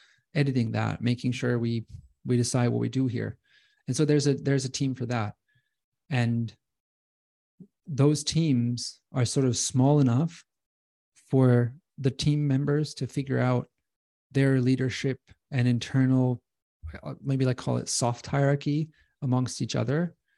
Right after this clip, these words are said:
Um, but then we don't need to explicitly name that, right? So we think that's, that's sort of an appro-, im-, improvement, right? Because now you have these different teams, and within the teams,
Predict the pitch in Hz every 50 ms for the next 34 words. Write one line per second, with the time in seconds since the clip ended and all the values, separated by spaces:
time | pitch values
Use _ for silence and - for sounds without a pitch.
0 | _ _ _ _ _ _ _ _ _ _ _ _ - 127 117 117 117 117 117 117
1 | 120 117 - - _ _ _ _ _ _ _ _ _ _ _ _ - 131 131 -
2 | - 135 131 139 143 135 135 135 139 135 135 139 143 139 - 135 123 120 - -
3 | - 135 - - 135 - 127 123 120 117 117 123 127 123 117 110 117 113 110 110
4 | - - 127 117 - - 127 120 - - _ - - - - _ _ _ _ _
5 | _ _ _ _ _ _ _ - 165 135 131 156 165 165 151 139 135 127 - 131
6 | 127 131 - - - - - - _ - 135 131 127 - - 135 127 117 120 120
7 | 107 - - 131 131 139 - - 139 123 120 117 - - 123 120 - - 131 131
8 | 127 127 123 120 117 113 120 123 - 127 - 135 120 123 127 127 131 123 117 123
9 | 123 120 120 117 113 - - - - - 120 110 - - - 202 170 135 123 123
10 | 123 131 127 127 123 127 139 151 - 151 143 139 139 135 - - 143 135 135 135
11 | 135 131 -